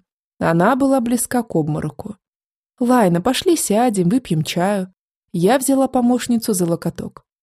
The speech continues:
"А я вот от винишка бы не отказалась", отозвалась княжуля.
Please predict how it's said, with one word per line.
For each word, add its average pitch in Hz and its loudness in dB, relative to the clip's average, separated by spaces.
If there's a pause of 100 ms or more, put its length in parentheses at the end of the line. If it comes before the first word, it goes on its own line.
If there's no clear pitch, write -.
(420)
"А 262 2
я 269 4
вот 349 0
от 349 0
винишка 294 4
бы 247 2
не 240 4
отказалась", 226 -2 (180)
отозвалась 175 -2
княжуля. 165 -2